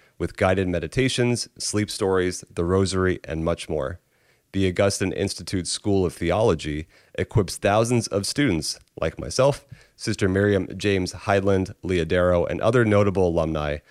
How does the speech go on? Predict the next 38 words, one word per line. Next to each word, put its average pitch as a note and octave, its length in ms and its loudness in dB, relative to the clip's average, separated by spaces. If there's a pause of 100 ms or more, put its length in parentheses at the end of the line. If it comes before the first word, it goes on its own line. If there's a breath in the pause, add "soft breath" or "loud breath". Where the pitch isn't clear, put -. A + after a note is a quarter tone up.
(200 soft breath)
to - 180 -4
know G2 340 4
and F2 160 0
live F#2+ 260 0
their F#2 120 2
faith E2 380 -4
in F2+ 160 -4
all F2 260 0
aspects E2 520 -2
of E2 240 -2
their D#2+ 140 -2
lives. D#2 340 -4
I F2 100 2
had F#2 200 2
an D#2+ 140 -2 (360)
amazing F#2 480 0
experience E2 720 -2 (480 soft breath)
in G2 160 0
the F#2 100 0
Augustine E2+ 400 -2
Institute D#2+ 420 -6
finishing F2 520 -2 (180)
my E2 240 -4
master's E2 480 -6
degree E2 460 -2
in D#2 100 -4
theology. D2+ 640 -4 (560 soft breath)
Applications G#2 680 -2
for G#2 120 -2
the F2 120 -4
twenty G#2 320 0
twenty-four G#2 580 0
spring G2+ 460 0
and D#2+ 100 -2
fall G#2 320 -2
semesters F2 500 -2 (120)
on G2+ 160 2
campus F#2+ 480 -2